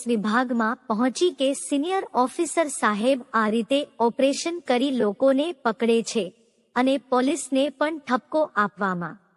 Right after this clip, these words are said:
આવી રહ્યો છે, તો પોલીસ હવે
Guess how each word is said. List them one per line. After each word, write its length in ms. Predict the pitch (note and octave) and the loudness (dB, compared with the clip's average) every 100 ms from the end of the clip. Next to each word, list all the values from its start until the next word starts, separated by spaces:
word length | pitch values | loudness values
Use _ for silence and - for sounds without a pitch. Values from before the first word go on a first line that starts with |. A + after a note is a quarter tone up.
| _ _ _ _ _ _ _ - | _ _ _ _ _ _ _ 2
આવી 340 | C#4+ E4+ A4+ G4+ | 2 4 4 4
રહ્યો 260 | C4+ C4+ C#4 - | 4 4 2 0
છે, 140 | A3+ E3+ _ _ _ _ | -2 -2 _ _ _ _
તો 80 | F#4 G4+ G4 | 2 2 4
પોલીસ 420 | D#4 D#4 G4+ - | 4 6 2 0
હવે 260 | - A#3+ | -2 4